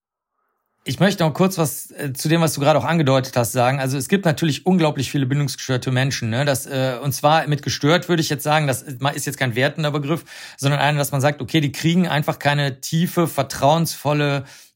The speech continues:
äh, Bindung hin. Äh, die haben zum Beispiel, also der Klassiker wäre zum Beispiel bei Borderlinern, je fester und vertrauensvoller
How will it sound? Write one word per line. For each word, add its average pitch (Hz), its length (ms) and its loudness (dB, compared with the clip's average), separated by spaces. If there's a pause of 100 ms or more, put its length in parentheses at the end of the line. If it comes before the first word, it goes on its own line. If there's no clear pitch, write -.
äh, 131 100 0
Bindung 131 400 4
hin. 110 260 0
Äh, 123 140 -2
die 123 140 0
haben 156 180 4
zum 147 120 -4
Beispiel, 156 120 -2
also 139 140 0
der 131 100 0
Klassiker 156 460 0
wäre 143 240 2
zum 139 160 -2
Beispiel 139 200 0
bei 117 120 2
Borderlinern, 160 580 2
je 131 200 -4
fester 170 360 0
und 143 140 -4
vertrauensvoller 151 1160 0